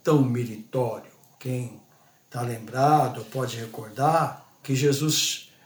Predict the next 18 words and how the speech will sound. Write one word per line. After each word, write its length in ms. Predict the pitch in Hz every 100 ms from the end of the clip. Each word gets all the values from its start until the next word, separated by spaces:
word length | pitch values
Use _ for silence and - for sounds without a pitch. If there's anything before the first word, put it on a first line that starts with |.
| _ -
no 260 | 135 147
templo, 640 | 143 123 139 156 139 110 107
junto 580 | - 131 143 139 131 120 -
com 320 | 131 120 110
os 300 | 110 - -
discípulos, 880 | 107 - 156 170 - 123 - - _ _ _ _ _ _
quando 240 | 151 165
ele 160 | 165 160
vê 180 | 127 143
a 80 | 139
cena, 560 | - - 180 175 123
ele 140 | 139 156
chama 400 | - 151 147 175
a 40 |
atenção 600 | 160 196 190 - 180 185
dos 200 | 175 131
discípulos, 680 | 123 - 185 - - - -
dizendo 400 | 117 123 117 -